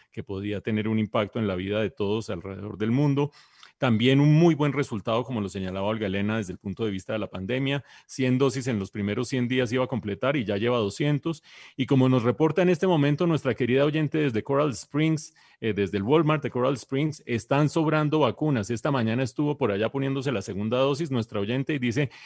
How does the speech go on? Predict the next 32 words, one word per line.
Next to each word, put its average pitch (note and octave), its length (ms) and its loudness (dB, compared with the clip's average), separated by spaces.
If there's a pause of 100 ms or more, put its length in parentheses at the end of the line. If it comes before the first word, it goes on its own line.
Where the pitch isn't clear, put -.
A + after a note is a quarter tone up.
(140)
"Vengan D3+ 560 6
los C#3 200 2
que A2+ 100 0
puedan, C#3+ 480 2
por A#2+ 200 -2
favor, C3 500 2
el A#2 120 0
que A#2 140 -2
logre C3+ 420 4
reunir B2 520 0
la B2 160 0
platica C3 480 -2
de B2+ 80 -2
Colombia A#2+ 380 -2
y B2+ 40 0
venirse A2 300 -2
a C3 40 0
vacunar, A2 460 -2 (300)
venga, C3 340 4
que A#2 120 -6
aquí A2 120 -8
están B2 220 -4
sobrando A#2+ 360 -2
vacunas". G2+ 380 -2
Pues F#2+ 160 -6
vean G2+ 200 -2
ustedes A#2 380 -2
otro A#2+ 360 -4
éxito A2 480 -6 (280)
de G2+ 120 -4
Biden G#2 440 0 (200)
importante. G2+ 840 -2